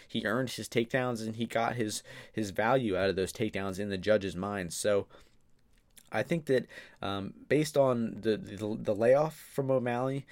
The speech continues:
based on the fact that we, he does not seem to do well being pressured, and based on the fact that he doesn't look great off of his back. He attempted a triangle versus, uh, um,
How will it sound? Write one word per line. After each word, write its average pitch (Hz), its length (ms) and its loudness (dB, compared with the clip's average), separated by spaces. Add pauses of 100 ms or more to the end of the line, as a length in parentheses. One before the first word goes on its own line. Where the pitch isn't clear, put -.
(280)
based 120 280 2
on 123 100 4
the 110 60 -2
fact 113 240 2
that 107 80 0
we, 107 240 -2 (160)
he 117 120 -4
does 110 200 2
not 123 240 -4
seem 123 180 -2
to 113 60 2
do 113 180 0
well 113 300 4
being 104 240 -4
pressured, 151 600 -2 (360)
and 123 480 0
based 127 260 2
on 127 80 -4
the 123 60 -2
fact 117 260 2
that 107 160 -2
he 123 80 -2
doesn't 139 280 4
look 135 120 2
great 123 260 2
off 127 140 0
of 110 80 -4
his 98 140 -2
back. 113 340 2
He 90 260 -2
attempted 113 380 0
a 101 60 -2
triangle 117 560 0
versus, 98 460 -4
uh, 90 260 2 (580)
um, 85 240 -6